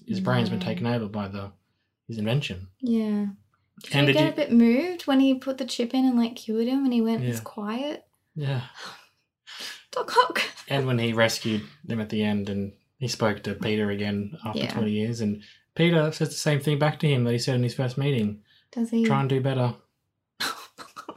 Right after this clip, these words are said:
Speaker 2: Oh my God.
Speaker 1: <laughs> That's Tobey's Peter, we should clarify.
Speaker 2: All right.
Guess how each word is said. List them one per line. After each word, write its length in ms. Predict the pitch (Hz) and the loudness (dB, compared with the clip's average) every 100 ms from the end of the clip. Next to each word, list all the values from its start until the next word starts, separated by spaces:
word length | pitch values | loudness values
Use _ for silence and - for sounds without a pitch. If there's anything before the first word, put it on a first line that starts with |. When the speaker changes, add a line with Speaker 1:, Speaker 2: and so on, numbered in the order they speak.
| - - - | -20 -12 -4
Speaker 2:
Oh 400 | 494 440 226 208 | 2 6 6 6
my 60 | - | 0
God. 20 | - - _ - - | -4 -20 _ -16 2
Speaker 1:
<laughs> 1040 | 226 - - - _ _ - - - - | 2 4 -2 -2 _ _ -12 -10 -10 -6
That's 140 | 156 147 | -2 -2
Tobey's 340 | - 127 113 | 2 2 2
Peter, 260 | - 101 95 | -2 -2 -2
we 100 | 95 | -4
should 260 | - 101 - - | -4 -8 -8 -20
clarify. 440 | - 98 98 98 101 - _ _ _ _ - - - - | -14 -14 -14 -14 -16 -18 _ _ _ _ -20 -20 -18 0
Speaker 2:
All 100 | 208 | 2
right. 220 | 160 - | 2 0